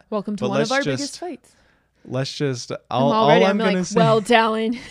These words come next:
Speaker 2: <laughs> all I'm gonna say is we've pretty much never let 'em cry it out, and now they are still good sleepers two years later.
Speaker 1: Yep.
Speaker 2: And George was a,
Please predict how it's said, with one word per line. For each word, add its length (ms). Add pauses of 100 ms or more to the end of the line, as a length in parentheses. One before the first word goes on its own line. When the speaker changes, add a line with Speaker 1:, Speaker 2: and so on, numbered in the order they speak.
(220)
Speaker 2:
<laughs> 340
all 160
I'm 80
gonna 180
say 400
is 520 (200)
we've 160
pretty 220
much 260
never 220
let 160
'em 100
cry 200
it 100
out, 280 (200)
and 240
now 260
they 440
are 160
still 280
good 200
sleepers 480
two 160
years 200
later. 360 (440)
Speaker 1:
Yep. 200
Speaker 2:
And 260
George 320
was 220
a, 80